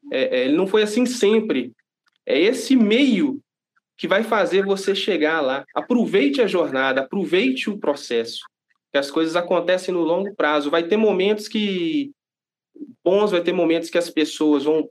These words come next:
falar que você é, é, é incrível, vão, vão ter momentos que não, mas você deve saber quem você é e onde você quer chegar. E você não vai importar com o que as pessoas,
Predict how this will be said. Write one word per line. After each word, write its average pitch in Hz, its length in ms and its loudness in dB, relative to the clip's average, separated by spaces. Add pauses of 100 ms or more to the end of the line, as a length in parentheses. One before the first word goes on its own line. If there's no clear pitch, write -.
(140)
falar 143 280 0
que 147 120 -10
você 139 520 -2 (440)
é, 123 680 -4 (140)
é, - 180 -8
é - 160 -4
incrível, 208 680 2
vão, 175 280 2
vão 160 160 0
ter 170 100 -2
momentos 160 520 0
que 202 180 -2
não, 190 500 0 (540)
mas 165 200 2
você 233 580 0
deve 185 240 0
saber - 440 -2
quem 302 280 4
você 226 460 0
é 180 120 2
e 175 120 -2
onde 226 280 2
você 202 320 -4
quer 156 160 -2
chegar. 110 500 -4 (1080)
E 156 100 -2
você 170 260 0
não 240 160 2
vai 262 100 2
importar 240 600 0
com 170 100 -4
o 160 60 -4
que 165 80 -2
as 160 100 -4
pessoas, 135 600 -4